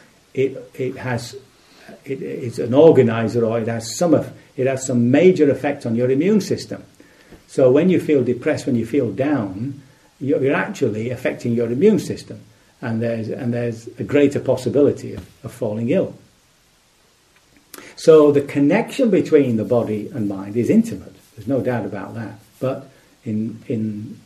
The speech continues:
in the Buddhist understanding, they are two separate systems. How they, how they affect each other, he doesn't go into.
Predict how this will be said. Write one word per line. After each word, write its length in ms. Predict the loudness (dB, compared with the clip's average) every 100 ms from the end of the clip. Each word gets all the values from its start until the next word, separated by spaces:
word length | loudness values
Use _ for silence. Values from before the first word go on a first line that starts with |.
| _
in 100 | -10
the 60 | -10
Buddhist 380 | -2 0 0 0
understanding, 720 | -6 -8 -12 -12 -10 -12 -14 -20 _ _
they 140 | -6
are 180 | -4 -6
two 140 | -6
separate 340 | -6 -8 -10 -8
systems. 360 | -6 -6 -10 -16 -20 _ _ _ _ _ _
How 680 | -14 -4 0 2 6 8 6
they, 680 | 6 4 4 4 2 2 -2 -14 _ _
how 360 | -16 -8 -2 0
they 160 | 2 0
affect 380 | -2 -4 -2
each 240 | -2 -2 -2
other, 240 | -6 -6
he 120 | -8
doesn't 260 | -6 -4 -4
go 120 | -4
into. 340 | -4 -4 -6